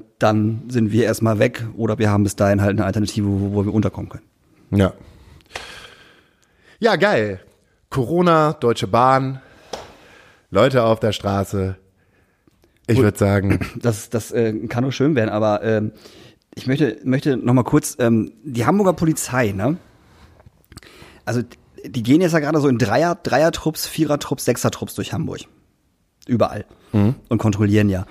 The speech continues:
Speaker 1: Und gerade bei der Astra-Stube, äh, war es so, dass ich hatte die Tür aufgemacht, mal ein bisschen lüften, muft ja auch ein bisschen im Laden und so, Musik angemacht. Und dann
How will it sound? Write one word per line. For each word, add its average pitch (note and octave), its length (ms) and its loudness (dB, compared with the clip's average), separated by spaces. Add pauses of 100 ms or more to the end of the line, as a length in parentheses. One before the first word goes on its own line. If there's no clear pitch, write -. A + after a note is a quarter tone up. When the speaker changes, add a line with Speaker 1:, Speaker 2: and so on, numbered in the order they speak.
(440)
Speaker 1:
Und G#2 300 0
gerade A#2 240 2
bei D3 80 4
der G#2+ 100 2
Astra-Stube, F3 920 -2
äh, B2 60 -6
war C3+ 120 2
es C3+ 100 -6
so, D#3 260 2
dass A2 240 -8
ich A2+ 60 -2
hatte G#2 200 -2
die - 80 -12
Tür G#3 180 -2
aufgemacht, D#3 340 0
mal A#2+ 80 -2
ein A2+ 60 2
bisschen G#2+ 200 -2
lüften, D3+ 400 -2
muft D3+ 200 2
ja C#3+ 80 2
auch A#2+ 100 0
ein B2 80 0
bisschen B2+ 240 -2
im A#2+ 100 2
Laden A#2 320 2
und G#2+ 100 0
so, G#2+ 180 2
Musik C3+ 300 -2
angemacht. B2 480 2 (640)
Und C3+ 160 4
dann B2 320 2